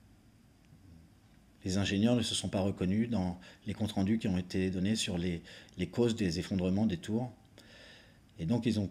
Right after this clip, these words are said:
fait eux-mêmes leur travail, et ce travail est un travail absolument remarquable, extraordinaire de, d'éthique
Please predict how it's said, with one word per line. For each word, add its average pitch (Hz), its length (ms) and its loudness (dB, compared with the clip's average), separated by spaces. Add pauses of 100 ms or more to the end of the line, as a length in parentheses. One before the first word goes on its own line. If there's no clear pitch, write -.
fait - 280 0
eux-mêmes 113 320 6
leur 98 120 4
travail, 101 440 0
et 87 60 0
ce - 140 -4
travail 101 440 0
est 90 160 -2
un 85 60 -2
travail 92 440 -2
absolument 120 640 0
remarquable, 90 600 -2 (460)
extraordinaire 101 800 0
de, 82 320 -2 (2250)
d'éthique 117 720 0